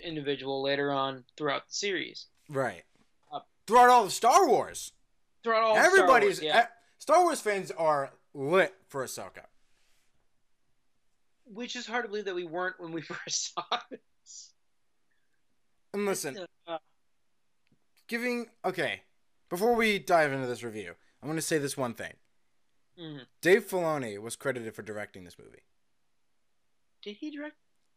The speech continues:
Speaker 2: He was credited. I've checked I M D B.
Speaker 1: Okay.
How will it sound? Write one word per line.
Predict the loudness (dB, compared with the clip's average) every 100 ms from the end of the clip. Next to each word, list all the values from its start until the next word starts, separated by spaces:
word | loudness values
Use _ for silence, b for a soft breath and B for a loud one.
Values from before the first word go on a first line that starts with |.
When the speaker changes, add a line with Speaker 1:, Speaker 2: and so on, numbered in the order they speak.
| _ _
Speaker 2:
He | -14 -8
was | -4 -4 -6
credited. | -10 -8 -8 -14 -20 _ _ _ _ _ _ _ _ _ _ _ _ _ _ _ _ _
I've | -12 -10
checked | -6 -8 -4
I | -6 -6
M | -6
D | -10
B. | -10 -16 -20 _ _ _ _ _ _ -8
Speaker 1:
Okay. | -6 -4